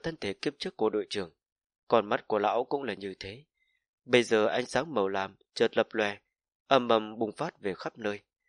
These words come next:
khiến cho thiên địa nơi đây tỏa ra ánh sáng màu lam rực rỡ. Kinh người nhất chính là hình dáng của Điện Hoàng. Lúc này theo ngũ quan bị một bộ phận kiếp trước của đội trưởng thay thế,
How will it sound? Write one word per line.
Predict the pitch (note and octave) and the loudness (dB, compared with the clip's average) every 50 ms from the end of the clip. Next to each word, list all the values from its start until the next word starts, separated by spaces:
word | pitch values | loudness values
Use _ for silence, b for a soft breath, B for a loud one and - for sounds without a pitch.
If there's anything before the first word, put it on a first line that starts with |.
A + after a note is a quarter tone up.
| _ _ | _ _
khiến | - - C3 C3 C3+ | 0 2 2 4 4
cho | - D3+ | 2 -4
thiên | - - F#3 E3+ | -6 -6 -6 -2
địa | C3 A2+ - - | -2 -2 -2 0
nơi | A2+ A2+ G#2+ G#2 | 2 2 2 4
đây | A2 G#2 G#2 G2+ | 2 2 0 0
tỏa | - _ - A2+ F#2+ F2 | -2 _ -2 -2 -2 -2
ra | - - G#2 | -2 -2 -2
ánh | G2+ - A#2 A2+ | -2 -2 -4 -6
sáng | - - A2+ C3+ D#3+ D3 | -6 -6 -8 -8 -4 -4
màu | A2 G2 | -4 -4
lam | G#2+ C#3+ D3+ C3+ | -4 -6 -10 -12
rực | G#2 F2 - | -12 -12 -6
rỡ. | - A2 G#2+ D3 E3+ - _ _ _ _ _ _ _ _ _ _ _ | -4 -4 -4 -4 -6 -12 _ _ _ _ _ _ _ _ _ _ _
Kinh | B2+ A#2 A2+ G#2+ | 0 0 2 0
người | G2+ F#2 E2 | -4 -4 -4
nhất | F2+ B2+ D#3 - _ _ _ _ _ _ _ _ | -6 -10 -12 -14 _ _ _ _ _ _ _ _
chính | - B2+ B2+ D3 E3+ D#3 | 2 2 2 2 0 0
là | C3 A2+ G#2+ | 0 0 2
hình | A2 A2+ A2+ G2+ | 0 -4 -4 -2
dáng | A2+ G2+ A2+ D#3 F3 | -2 -4 -4 -4 -6
của | - B2+ | -6 -2
Điện | A2+ A2+ - - | -2 -2 -4 -4
Hoàng. | G2+ G2 F#2+ F#2+ F#2 _ _ _ _ _ _ _ _ _ | -8 -8 -8 -8 -12 _ _ _ _ _ _ _ _ _
Lúc | - A#2 B2+ C3 - | 0 2 2 2 2
này | A#2 G#2 G2+ G2+ G2+ | 0 0 0 0 -2
theo | - - G#2+ G#2 | -2 -2 -2 -2
ngũ | G#2+ A#2 B2+ - | -2 -4 -6 -6
quan | - - A2+ G#2 G2+ G2+ G#2 G#2 _ _ _ _ _ _ _ _ - | 0 2 4 4 4 2 -2 -8 _ _ _ _ _ _ _ _ -10
bị | B2+ C3 C3 A#2 | -2 -2 0 0
một | A#2+ A2+ A2+ - | 2 0 -2 0
bộ | A#2 A2+ G2 - | 0 -2 -2 0
phận | - - F2+ | -4 -4 -4
kiếp | - - A2+ - - | -4 -6 -6 -6 -6
trước | - F3+ - | -8 -10 -6
của | - A#2+ | -6 -4
đội | A2 A2 G2+ - | -2 -2 -2 -2
trưởng | - G#2+ G2 G2 - | -6 -8 -8 -8 -10
thay | B2 B2+ B2+ - | -12 -12 -12 -10
thế, | A#2 A2+ C#3 E3+ | -10 -10 -10 -12